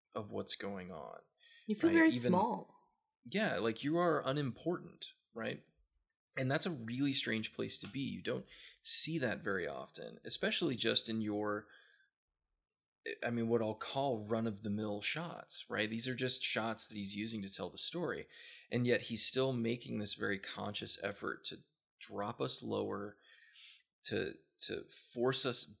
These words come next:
Speaker 1: down in the frame and looking up at these incredible things that are happening, right? And, and I think it's to increase the grandeur a little bit, to help us understand just how strange and out of place these things are.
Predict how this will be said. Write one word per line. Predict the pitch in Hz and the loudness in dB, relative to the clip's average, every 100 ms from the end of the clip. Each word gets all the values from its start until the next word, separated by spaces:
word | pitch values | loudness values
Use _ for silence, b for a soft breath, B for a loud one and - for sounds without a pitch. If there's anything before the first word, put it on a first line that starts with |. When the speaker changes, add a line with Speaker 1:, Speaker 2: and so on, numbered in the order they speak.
| - | -4
Speaker 1:
down | 107 110 120 113 98 85 | -2 0 0 0 -4 -6
in | - 104 | -8 -8
the | 98 | -8
frame | - 104 107 107 95 69 65 | -8 -4 -4 -4 -6 -8 -10
and | 98 101 | -8 -6
looking | 104 107 110 117 95 - | -4 -6 -6 -8 -6 -2
up | 104 95 - - | 0 -2 -6 -8
at | 104 - | -8 -10
these | 87 78 214 b b b b | -8 0 0 b b b b
incredible | 113 113 - 127 123 110 101 | -6 -4 0 2 2 2 -4
things | - 95 92 92 | -4 -4 -2 -4
that | - | -4
are | - - | -8 -8
happening, | 85 - - - | -10 -12 -16 -10
right? | 92 98 - | -4 -4 -4
And, | 82 87 - | -12 -14 -12
and | - | -6
I | 107 107 | -4 -4
think | - 104 | -4 -2
it's | - - - - | 0 2 2 0
to | 135 | -2
increase | 113 - 113 117 - | -2 -2 0 2 2
the | 113 | 0
grandeur | 110 104 107 113 117 107 | 0 0 0 -2 -4 -4
a | 110 | -6
little | 104 104 | -2 0
bit, | 127 117 | 0 -2
to | - | -2
help | 107 107 | -4 -2
us | 107 | -2
understand | 110 98 - 98 101 110 | -4 0 0 0 -6 -4
just | 117 | -6
how | 110 113 B B B B | -6 -12 B B B B
strange | - - 110 113 117 107 | -2 2 2 4 2 0
and | 101 | -2
out | 101 | -4
of | - | -8
place | - 101 110 - | -4 -2 0 -2
these | 110 - | 0 -2
things | 104 104 101 | -2 -6 -6
are. | 107 104 113 | -6 -6 -8